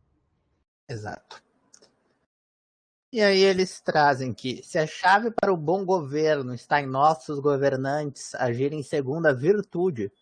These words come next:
isso claramente suscita uma questão de grande importância prática. Como haveremos de garantir que eles realmente adquiram as virtudes necessárias?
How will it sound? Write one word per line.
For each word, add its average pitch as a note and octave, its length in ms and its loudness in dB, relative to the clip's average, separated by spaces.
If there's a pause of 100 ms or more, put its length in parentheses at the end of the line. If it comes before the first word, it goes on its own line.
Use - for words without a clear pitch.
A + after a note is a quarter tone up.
(160)
isso D#3 220 -12
claramente E3+ 540 0
suscita F#3 560 -8
uma D#3+ 120 -2
questão D#3+ 540 -6
de D3+ 80 -8
grande F3+ 380 0
importância E3+ 680 -4
prática. - 640 -4 (380)
Como A3+ 240 4
haveremos F#3 440 0
de E3 100 -8
garantir D#3+ 680 0
que - 80 -6
eles E3 180 -6
realmente F3 480 -4
adquiram E3 720 -2
as C3+ 140 -2
virtudes D3 520 -8
necessárias? D3 1160 -4